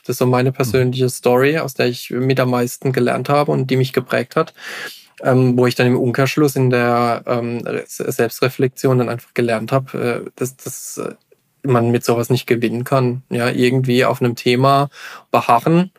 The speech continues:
Speaker 1: nur weil man da ein Spezialist ist, äh, in der Hoffnung, dass das, ähm, noch viele Jahre dann auch anhält. Die Zeiten sind vorbei. Ja, die Innovationsgeschwindigkeit, äh, die, die Geschwindigkeit, wie sich, äh, ganze, äh, Themen erneuern,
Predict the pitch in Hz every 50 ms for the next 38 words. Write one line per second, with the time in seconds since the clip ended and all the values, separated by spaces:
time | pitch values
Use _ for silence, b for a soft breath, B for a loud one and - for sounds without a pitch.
0 | b b b b b 131 127 127 135 135 131 127 123 123 123 123 120 120 117 120
1 | - - - 123 120 - - 123 120 123 139 143 - - 170 180 185 - - -
2 | - - 143 139 127 120 120 123 127 127 127 123 123 - - 147 143 147 147 143
3 | 139 131 123 - - 131 127 123 - - - 127 123 123 123 123 127 123 - -
4 | 135 123 127 127 123 127 120 120 117 135 135 131 123 120 117 - - - 123 120
5 | 131 139 151 151 - _ B B B B B B 147 131 - 127 120 117 117 123
6 | - - 127 123 - 123 117 - 117 113 113 117 131 135 131 _ _ - 123 117
7 | 123 127 123 123 127 127 123 127 127 - - 127 127 127 - - 139 - - 143
8 | 135 131 131 131 131 - - 131 123 120 113 113 - - - - - - 120 120
9 | 123 - - 123 120 120 120 123 120 - 120 135 127 - - 123 123 127 127 -
10 | - - 139 135 127 123 - - B B B B B B B B - 127 120 117
11 | - 123 117 - - - - - 127 123 120 123 - - 123 120 123 - - 139
12 | 135 135 131 - 135 131 - - 131 123 123 123 135 143 143 139 131 131 127 127
13 | 120 120 123 120 123 127 131 139 143 143 135 135 131